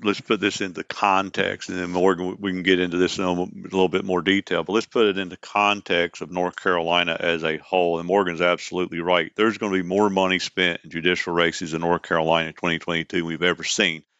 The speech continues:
There's gonna be more outside money spent in, in judicial races in North Carolina than we've ever seen. However, is it truly outside money?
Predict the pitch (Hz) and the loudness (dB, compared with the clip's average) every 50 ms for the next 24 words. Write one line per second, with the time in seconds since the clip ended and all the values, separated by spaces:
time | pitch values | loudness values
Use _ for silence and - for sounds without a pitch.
0 | _ _ _ _ - 110 101 98 92 98 104 101 110 110 113 - - - 113 113 | _ _ _ _ -6 -4 -4 -2 -2 -2 -2 0 0 -2 -2 -2 0 0 0 0
1 | 120 113 - - - 117 113 110 101 92 101 107 110 110 104 101 90 - - - | 0 -2 -6 -2 2 2 4 4 2 0 0 0 2 2 2 0 0 -2 -4 -2
2 | - 113 104 92 90 - _ _ _ _ _ _ _ _ _ _ _ - 101 95 | 0 2 2 2 0 -4 _ _ _ _ _ _ _ _ _ _ _ 0 0 2
3 | 92 90 95 98 - 101 92 92 90 87 80 87 85 98 98 - - 95 87 90 | 2 0 -2 -4 -4 -2 -2 -2 -2 -4 -4 0 2 2 2 2 -2 -4 0 0
4 | 90 87 - - 95 82 76 78 85 85 85 - - 92 87 82 85 82 80 80 | 0 0 0 -4 -8 -8 -6 -4 -4 -4 -2 -2 0 0 2 2 2 0 -2 -2
5 | 90 92 90 82 87 85 76 82 - - - 104 92 82 82 - _ _ _ _ | -2 -2 0 2 2 0 0 -2 -6 -4 -2 -2 -2 -4 -4 -10 _ _ _ _
6 | _ - 113 107 107 120 127 135 117 104 - 107 104 92 101 107 - - 131 131 | _ 0 2 2 4 4 4 4 2 0 -4 -8 -8 -8 -10 -12 -6 -2 0 2
7 | 123 117 107 104 107 107 107 - - - 110 98 95 90 95 107 113 107 82 82 | 2 2 4 4 4 2 0 -2 -2 2 2 2 2 2 2 2 2 2 0 -2
8 | - | -8